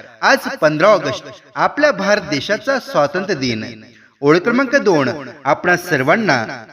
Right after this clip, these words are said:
स्वातंत्र्य दिनाच्या हार्दिक शुभेच्छा. ओळ क्रमांक तीन, स्वातंत्र्य दिन संपूर्ण देशभरात मोठ्या उत्साहाने व आनंदाने साजरा केला जातो. ओळ क्रमांक चार, स्वातंत्र्य दिन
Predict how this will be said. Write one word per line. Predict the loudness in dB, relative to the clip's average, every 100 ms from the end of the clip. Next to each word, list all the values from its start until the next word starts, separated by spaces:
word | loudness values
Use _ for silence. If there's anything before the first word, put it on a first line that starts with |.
| -2
स्वातंत्र्य | 2 2 0 -2 -2
दिनाच्या | -2 -2 2 2
हार्दिक | 4 2 -2
शुभेच्छा. | -6 -6 -6 -6 -4 -4 -6 -12 -20 -20 _ 0
ओळ | 2
क्रमांक | 2 2 0 0
तीन, | -4 -2 -2 -4 -12 -18 -18 0
स्वातंत्र्य | 2 2 0 -2 -4
दिन | -4 -4
संपूर्ण | -4 -4 -2 -4 -4
देशभरात | -2 -2 0 2 2 2 -2 -8
मोठ्या | -6 -4 -2
उत्साहाने | -2 -4 -4 0 0 0 -4 -8 -16 -20 -6
व | -2
आनंदाने | 0 2 0 0 0 -2
साजरा | 0 -2 0 -4
केला | -2 -2
जातो. | 0 -2 -6 -8 -10 -12 -20 _ _ _ _
ओळ | 0 2
क्रमांक | 2 0 0 0
चार, | 2 2 2 -8 -14 -20 -2
स्वातंत्र्य | 2 2 0 -2 -2
दिन | -2